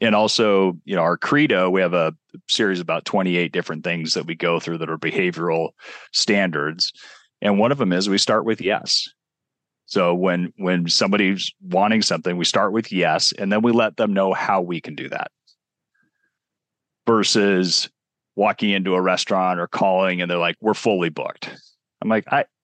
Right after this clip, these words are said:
it, I, I've been to a couple fully booked restaurants. Most restaurants,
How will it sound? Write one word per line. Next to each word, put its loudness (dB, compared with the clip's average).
it, 0
I, 0
I've 0
been 4
to 4
a 2
couple 0
fully 0
booked 0
restaurants. 0
Most 2
restaurants, 2